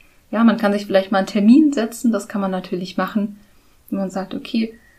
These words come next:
Mitte, Ende Februar oder Juni oder wann auch immer,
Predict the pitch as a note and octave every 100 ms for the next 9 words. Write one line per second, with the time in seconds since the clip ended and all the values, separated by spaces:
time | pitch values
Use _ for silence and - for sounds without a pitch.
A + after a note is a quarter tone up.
0 | _ _ _ - A#3 A#3 G#3+ G3+ G#3+ G#3
1 | G#3 A3+ A3+ - G3 G3 F#3+ E3+ F3+ G#3+
2 | G3+ A3 A#3 G#3+ E3+ F3 F3 - A#3+ G#3+
3 | G#3 - G3 G#3+ A#3